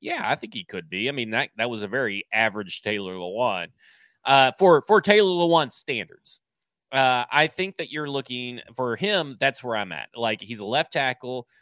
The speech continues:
Wi-, he is your stopgap, like you said, he,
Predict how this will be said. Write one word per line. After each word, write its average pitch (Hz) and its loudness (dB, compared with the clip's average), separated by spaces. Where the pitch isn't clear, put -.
Wi-, 123 -6
he 160 -2
is 123 -2
your 123 -4
stopgap, 139 -2
like 127 -8
you 120 -6
said, 104 -2
he, 104 -10